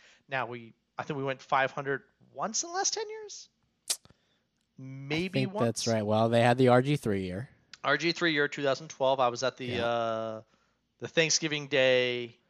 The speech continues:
Speaker 1: at Dallas for that one, so we can get
Speaker 2: Yeah,
Speaker 1: that
Speaker 2: and we
Speaker 1: much
Speaker 2: watched,
Speaker 1: later.
Speaker 2: we watched them clinch the, the playoffs in the last week of the regular season together.
Speaker 1: Absolutely, we did.
Speaker 2: We did,
Speaker 1: And that
Speaker 2: yeah.
Speaker 1: was, again, mind-blowing,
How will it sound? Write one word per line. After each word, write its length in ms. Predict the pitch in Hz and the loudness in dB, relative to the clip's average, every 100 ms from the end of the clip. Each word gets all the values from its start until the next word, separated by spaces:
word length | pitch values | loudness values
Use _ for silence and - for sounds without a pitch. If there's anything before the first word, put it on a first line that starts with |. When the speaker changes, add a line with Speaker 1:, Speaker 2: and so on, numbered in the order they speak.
| _ _ _ _ _ | _ _ _ _ _
Speaker 1:
at 320 | - 143 147 143 | 2 2 2 0
Dallas 480 | 139 143 98 92 | 2 2 -2 -6
for 120 | - 117 | -6 -6
that 200 | 107 104 | -8 -10
one, 140 | 95 | -12
so 160 | - 110 | -10 -8
we 120 | 117 | -10
can 100 | 123 | -6
get 100 | 117 | -2
Speaker 2:
Yeah, 120 | 131 | 0
Speaker 1:
that 60 | 123 | 2
Speaker 2:
and 100 | 127 | 6
we 100 | 143 | 8
Speaker 1:
much 80 | 143 | 10
Speaker 2:
watched, 240 | 135 - - | 10 8 2
Speaker 1:
later. 80 | 120 | 4
Speaker 2:
we 120 | 135 | 8
watched 320 | 127 127 - | 8 6 2
them 240 | 120 120 117 | -2 0 -4
clinch 580 | - 120 120 - - - | 0 0 0 -6 -12 -4
the, 160 | 113 | -4
the 180 | 113 110 | -2 -4
playoffs 440 | - 170 117 101 | 0 4 4 2
in 60 | 107 | -2
the 60 | 107 | -2
last 220 | 107 - | -2 -2
week 140 | 113 | -2
of 40 | 110 | 0
the 60 | |
regular 240 | 110 110 110 | 0 0 -2
season 540 | - 156 98 90 87 | -2 -4 -4 -12 -16
together. 320 | - 117 143 123 | -8 -6 -4 -4
Speaker 1:
Absolutely, 500 | 120 - 185 156 101 | -6 -6 -6 -8 -10
we 100 | 127 | -6
did. 140 | 143 247 | -2 -2
Speaker 2:
We 100 | 98 | -4
did, 140 | - - | -10 -12
Speaker 1:
And 140 | 123 | -4
that 80 | 156 | -2
Speaker 2:
yeah. 60 | 170 | 0
Speaker 1:
was, 280 | 151 - - | -2 -4 -4
again, 280 | 156 151 120 | -2 -2 0
mind-blowing, 720 | 139 151 180 147 110 104 92 | 0 0 -2 -4 -6 -8 -16